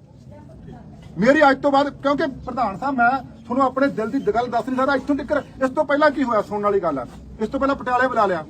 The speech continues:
ਕਹਿੰਦੇ ਤੇਰੇ ਤਾਂ ਦੋ ਪਰਚੇ ਪੈ ਨੇਗੇ। ਇਹ ਗੱਲ ਜੇ ਮੈਂ ਨਾ ਅੱਜ ਲੋਕਾਂ ਨੂੰ ਦੱਸੀ ਨਾ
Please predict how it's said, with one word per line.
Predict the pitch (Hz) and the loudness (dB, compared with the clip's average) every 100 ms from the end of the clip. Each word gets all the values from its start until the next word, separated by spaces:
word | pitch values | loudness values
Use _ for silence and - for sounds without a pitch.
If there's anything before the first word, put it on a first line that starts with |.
| - - - - - | -16 -18 -18 -16 -6
ਕਹਿੰਦੇ | 247 294 | -2 -2
ਤੇਰੇ | 285 269 | -2 0
ਤਾਂ | 277 | 0
ਦੋ | 214 262 | 2 2
ਪਰਚੇ | 277 262 - 269 | 2 0 0 -2
ਪੈ | 247 | -2
ਨੇਗੇ। | 233 240 | -4 -2
ਇਹ | 254 277 | -2 0
ਗੱਲ | 240 226 | -2 -2
ਜੇ | 262 | -2
ਮੈਂ | 262 | -2
ਨਾ | 214 226 | 0 0
ਅੱਜ | 233 254 | -2 -4
ਲੋਕਾਂ | 240 240 | -6 -6
ਨੂੰ | 240 | -6
ਦੱਸੀ | 214 - | -8 -8
ਨਾ | 247 269 | -4 -4